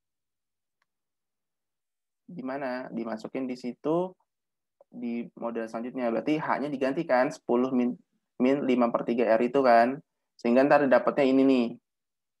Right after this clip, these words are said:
Singkat cerita. Ya kan? Ini udah, kita udah lihat bahwa sebenarnya ini sukunya terhadap R nih. Ya nggak? R-nya kan jadi variabel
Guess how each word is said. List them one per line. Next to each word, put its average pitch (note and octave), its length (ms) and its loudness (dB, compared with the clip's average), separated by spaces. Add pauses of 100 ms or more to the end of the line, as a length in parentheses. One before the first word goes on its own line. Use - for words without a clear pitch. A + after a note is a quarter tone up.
(560)
Singkat A2+ 240 -4
cerita. A#2 360 0 (2250)
Ya A2+ 160 -2
kan? A#2+ 260 0 (160)
Ini C3 160 2
udah, A#2+ 300 4 (240)
kita C3 260 2
udah C3 160 4
lihat C#3 200 6 (100)
bahwa A#2 260 4
sebenarnya A#2+ 560 0 (140)
ini C#3 100 -2
sukunya C#3 400 -2
terhadap B2 460 0
R A#2+ 240 2
nih. A2+ 180 -8 (960)
Ya C3+ 140 2
nggak? B2 400 6 (1200)
R-nya A#2 320 -4
kan C#3 160 0
jadi A#2 160 -2
variabel A2+ 420 -4